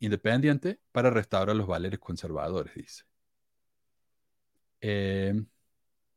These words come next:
quedó tercero en las elecciones, el ocho de noviembre. Y me, el ganador tuvo trescientos mil votos, él recibió cien mil.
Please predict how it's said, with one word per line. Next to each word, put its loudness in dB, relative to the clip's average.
quedó 10
tercero 12
en 4
las 0
elecciones, -4
el -2
ocho -2
de -2
noviembre. -6
Y 4
me, 8
el 4
ganador 12
tuvo 8
trescientos 6
mil 8
votos, 6
él 2
recibió -2
cien -6
mil. -6